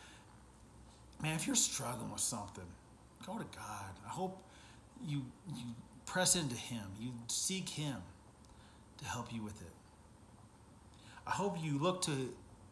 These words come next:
what, who he is in his heart for your life.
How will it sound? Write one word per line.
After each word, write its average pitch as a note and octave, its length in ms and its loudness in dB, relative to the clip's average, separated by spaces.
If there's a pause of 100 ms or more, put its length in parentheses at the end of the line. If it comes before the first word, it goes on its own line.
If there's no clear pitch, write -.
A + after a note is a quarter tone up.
(800)
what, D#3+ 240 4 (280)
who G#3 160 10
he F3+ 260 8
is D3+ 160 6
in B2+ 140 2
his A#2 160 2
heart - 500 2
for - 80 -4
your B2 200 0
life. B2+ 240 0